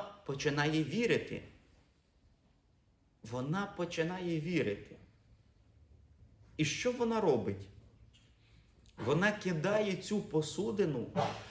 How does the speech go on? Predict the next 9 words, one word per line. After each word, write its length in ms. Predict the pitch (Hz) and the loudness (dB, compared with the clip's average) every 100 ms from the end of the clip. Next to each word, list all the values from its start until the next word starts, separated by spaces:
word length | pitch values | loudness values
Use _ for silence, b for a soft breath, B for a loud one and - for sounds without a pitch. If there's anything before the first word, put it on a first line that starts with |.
| - | -10
вона 360 | 110 123 165 214 | 0 4 6 6
вже 220 | 202 196 | 6 4
не 120 | 196 | 4
думає 480 | 175 180 220 214 202 | 2 2 2 4 4
про 260 | - 165 156 | 4 4 4
спрагу, 840 | - - - 156 196 208 131 107 - B B - | 2 -8 2 4 6 4 2 0 -2 B B 2
вона 320 | 135 185 202 | 4 6 6
не 200 | 196 196 | 6 6
напилася. 1040 | 175 147 - 180 240 262 196 143 - 110 | 8 6 6 4 6 6 6 4 2 -6